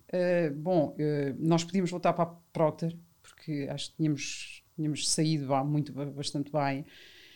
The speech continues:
Mas assim, mas é assim, e eu ganhava bastante bem em Bruxelas para a altura, não é? Estava, estava fora, mas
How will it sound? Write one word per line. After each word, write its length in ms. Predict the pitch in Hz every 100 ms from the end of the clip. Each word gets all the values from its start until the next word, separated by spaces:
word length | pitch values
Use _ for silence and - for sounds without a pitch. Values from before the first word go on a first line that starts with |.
| - _ _ _ -
Mas 120 | 180
assim, 220 | 175 160
mas 140 | 151
é 40 | 165
assim, 260 | 165 175
e 120 | 139 156
eu 80 |
ganhava 320 | 170 170 175 175
bastante 300 | 165 180 151
bem 180 | 160
em 40 | 160
Bruxelas 460 | 160 - 151 151
para 140 | - 139
a 20 |
altura, 380 | 139 - 208 151
não 100 | 139
é? 220 | 143 151
Estava, 380 | 151 151 131 139
estava 260 | 139 143 156
fora, 360 | - 156 156 175
mas 260 | 170 170